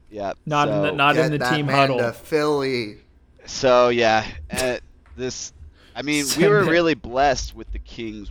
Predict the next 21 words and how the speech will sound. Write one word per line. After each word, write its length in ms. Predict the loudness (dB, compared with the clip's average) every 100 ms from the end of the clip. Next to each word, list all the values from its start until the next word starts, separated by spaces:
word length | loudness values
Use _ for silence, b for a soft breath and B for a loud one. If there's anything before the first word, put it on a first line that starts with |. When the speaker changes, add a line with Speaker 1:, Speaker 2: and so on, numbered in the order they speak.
| -12
Speaker 1:
Warrior 440 | -6 0 0 0 -2
series 460 | -2 0 0 -4
to 60 | -6
start 400 | -8 -2 0 0
the 60 | -4
playoffs, 500 | -2 0 0 0 -4 -6 -14 -4
playoffs 400 | 0 2 2 0
off, 300 | 0 -2 -6 -8
and, 200 | -8 -8
like, 160 | -8 -10 -10
there 220 | -6 -4
was 120 | -4 -4
just 180 | -6
a 60 | -4
heavyweight 560 | 4 4 4 -2 -2 -2
fight 280 | -2 -2
going 220 | -2 -6 -2
back 280 | -2 -4
and 120 | -8 -14
forth, 460 | -10 -4 -4 -6 -16 _ _ _ -14
uh, 420 | -8 -6 -4 -6